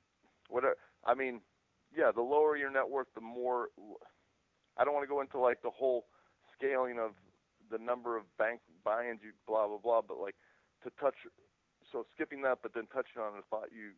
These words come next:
gave me, which was in the book, Fooled by, uh, no, not Fooled by Randomness, it's called, uh, Fortune's Formula.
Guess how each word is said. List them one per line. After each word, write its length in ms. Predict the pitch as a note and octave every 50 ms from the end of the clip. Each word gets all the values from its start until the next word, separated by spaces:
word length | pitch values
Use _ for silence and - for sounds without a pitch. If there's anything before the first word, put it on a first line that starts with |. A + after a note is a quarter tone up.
| _ _ -
gave 140 | A2+ G#2+
me, 100 | G#2 G#2+
which 180 | G#2 G2+ G#2 G2+ - -
was 100 | G#2 F#2+ _ _ _ _ _ _ _ _ _ _ _ _ _ -
in 120 | A2 C3
the 60 | C#3
book, 240 | B2+ - D3 D#3 - - _ - _ _ _ _ _
Fooled 260 | - C#3 C#3+ C#3+ C3+ B2+
by, 240 | C3+ C3 B2+ A#2+
uh, 260 | A#2 A2+ G#2+ G#2 G#2 G2 - _ _ _ -
no, 120 | G2 G2+ G#2
not 140 | G#2 A2 - -
Fooled 140 | A#2 A2+
by 80 | G#2 G2+
Randomness, 480 | G2 F#2+ G2 G2 F#2+ F2+ F2 F2 F2 _ _ _
it's 160 | - _ _ _ -
called, 200 | G2+ F2+ F2 E2+ F2
uh, 80 | F2 E2+ - _ _
Fortune's 340 | - C#3+ C#3 - - C3 - -
Formula. 360 | - C3+ B2+ A#2+ G#2 F2 D#2+